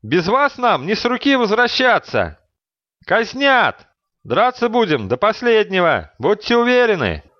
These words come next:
Если не одолеем вас сразу, то и уйти не дадим! Сколько вы так продержитесь? День, два? А жратва кончится,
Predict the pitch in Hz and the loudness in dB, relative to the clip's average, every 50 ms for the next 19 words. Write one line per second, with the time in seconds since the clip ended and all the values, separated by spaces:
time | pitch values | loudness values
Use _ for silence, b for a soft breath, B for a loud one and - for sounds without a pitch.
0 | _ _ _ _ _ _ _ _ _ _ _ _ _ _ _ - 233 247 175 - | _ _ _ _ _ _ _ _ _ _ _ _ _ _ _ -2 0 0 0 0
1 | 190 190 196 202 202 196 202 208 214 220 226 220 214 202 196 185 175 - - 202 | 0 0 2 0 0 2 2 0 2 2 2 2 2 2 2 0 0 0 0 2
2 | 226 254 262 233 180 190 131 101 85 78 - _ _ _ _ - 123 147 175 214 | 2 2 2 2 2 0 0 0 -2 -4 -8 _ _ _ _ -2 0 2 2 2
3 | 240 254 233 - 233 233 220 208 208 190 208 208 180 190 190 190 185 170 160 - | 2 0 0 0 0 0 0 0 0 0 0 0 0 0 0 0 0 -2 -6 -12
4 | _ _ _ _ _ _ _ _ _ _ _ _ _ _ _ - - - 226 247 | _ _ _ _ _ _ _ _ _ _ _ _ _ _ _ -20 -6 -2 0 0
5 | 254 240 - 214 208 202 - 214 196 - - 208 208 202 190 208 208 175 135 123 | 0 0 0 -2 -2 0 0 0 -2 0 0 0 0 0 2 0 0 2 0 -2
6 | 113 - - 92 85 - - - _ _ 104 98 98 135 185 220 240 247 233 220 | -2 -2 -2 -4 -4 -4 -10 -20 _ _ -4 -2 0 2 2 2 2 0 -2 -4
7 | 190 139 98 107 147 180 214 233 233 226 - - _ _ _ _ _ _ _ _ | -10 -12 -6 -2 0 2 2 2 2 0 -2 -8 _ _ _ _ _ _ _ _
8 | _ _ _ _ _ _ _ _ _ _ _ - 151 151 156 196 233 226 - 208 | _ _ _ _ _ _ _ _ _ _ _ -2 -2 -2 0 0 0 0 0 0
9 | 202 202 202 - - 208 214 208 196 - 202 185 - - 180 170 160 151 - | 0 0 0 0 0 0 0 0 0 -2 -4 -4 -2 -2 0 0 0 -2 -6